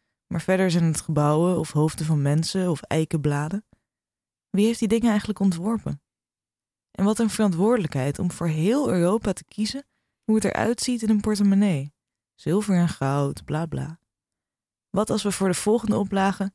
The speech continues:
kinderen vragen onze munten te ontwerpen? Niet alleen het plaatje op de achterkant, maar gewoon de hele munt. Want als iemand zich nog om geld kan verwonderen, dan zij het wel. Wat zou het worden? Ridders? Of, eh,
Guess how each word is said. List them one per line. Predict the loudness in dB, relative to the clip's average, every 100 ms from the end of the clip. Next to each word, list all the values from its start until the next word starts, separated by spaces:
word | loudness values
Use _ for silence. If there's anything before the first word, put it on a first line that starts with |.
| _
kinderen | 0 2 4 2
vragen | -2 -4 -4 -6
onze | -8 -2
munten | 2 2 0 -2
te |
ontwerpen? | -2 0 -2 -4 -6 -12 _ _ _ 0
Niet | 2
alleen | 4 4
het | 2
plaatje | 2 2 2 0
op |
de | 2
achterkant, | 0 0 -4 -4 -4 -10 _ _
maar | -2
gewoon | 2 4
de | 4
hele | 4 4 6 6
munt. | 6 4 -2 -14 _ _
Want | -2
als | 0 2
iemand | 2 2
zich | 2 2
nog | 4
om | 2
geld | 2 0 0
kan | 0 -2
verwonderen, | -2 2 4 4 4
dan | 2
zij | 2 2
het | 2
wel. | 0 -4 -6 _ _ _ _ _ _
Wat | -4 0
zou | 2
het | 2
worden? | 2 -2 -4 -10 _ -4
Ridders? | 0 0 0 -6 -18 _ _ _
Of, | -4 -4
eh, | -6